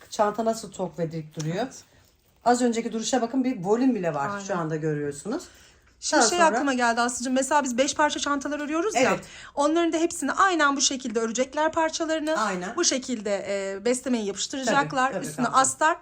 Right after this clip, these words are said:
Speaker 2: ve en son
Speaker 1: Evet.
Speaker 2: birleştirme.
Speaker 1: Aynen öyle. Evet arkadaşlar, beslemeyle çanta nasıl oluyor diyen arkadaşlar için küçük bir yine besleme, e, çalışması gösterdim sizlere.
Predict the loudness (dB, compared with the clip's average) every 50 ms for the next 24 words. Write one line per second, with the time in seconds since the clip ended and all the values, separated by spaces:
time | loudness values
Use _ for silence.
0 | -6 -8 -2 0 0 2 2 0 0 0 0 0 0 -2 -2 -4 -6 -6 -8 -12
1 | -12 -6 -2 0 0 2 0 -2 -2 -4 -4 -4 -4 -6 -6 -8 -12 -14 -20 _
2 | _ -20 _ _ _ 6 8 8 8 8 6 4 4 4 4 4 4 4 2 2
3 | 2 2 2 0 -2 2 4 4 4 4 2 -2 -4 -4 -4 -4 -4 -6 -6 -2
4 | 0 2 2 2 0 -2 -4 -4 -4 -4 -2 -2 -2 -2 -2 -4 -2 0 2 2
5 | 2 2 0 -4 -2 0 2 2 2 0 -2 -6 -6 -4 -6 -8 -8 -8 -12 -20
6 | -20 _ _ -10 -10 -8 -8 -10 -10 -8 -8 -6 -4 -2 -2 -2 -2 -4 -6 -6
7 | -6 -6 -6 -4 -4 -4 -6 -8 -12 -20 _ _ _ -8 -4 -2 0 0 0 -2
8 | -2 -2 -2 -2 -2 -4 -6 -8 -8 -6 -6 -6 -6 -6 -4 -2 -2 -2 -2 -2
9 | -6 -8 -8 -8 -10 -10 -8 -6 -4 -4 -4 -4